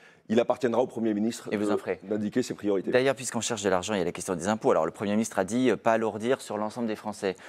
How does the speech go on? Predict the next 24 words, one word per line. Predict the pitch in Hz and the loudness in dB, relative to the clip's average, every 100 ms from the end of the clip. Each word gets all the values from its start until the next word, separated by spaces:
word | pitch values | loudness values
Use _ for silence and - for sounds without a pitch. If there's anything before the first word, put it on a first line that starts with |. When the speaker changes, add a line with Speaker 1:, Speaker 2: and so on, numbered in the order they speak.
| - | -6
Speaker 2:
Vous, | 117 147 | 2 2
vous | 131 | 2
considérez | 127 - 110 135 | -2 0 0 0
que | |
ce | - | -2
serait | - 110 | 0 2
une | 101 | 4
bonne | 117 | 2
chose | 117 120 156 107 | 2 2 0 0
d'aller | 107 101 | -2 -2
chercher | - 107 - 113 123 | -4 -6 -4 -2 0
un | 113 | 0
effort | 104 - 113 - | -2 0 -2 0
chez | 107 | -2
les | 101 | -2
plus | - | -2
riches, | 92 95 113 127 - | -2 0 -2 -4 -4
euh, | 95 | -2
ou | 92 | -2
sur | 92 | -2
les | 101 | -4
très | - 98 | -2 -6
grandes | 101 | -6
sociétés ? | 98 - 98 110 139 | -8 -10 -8 -6 -8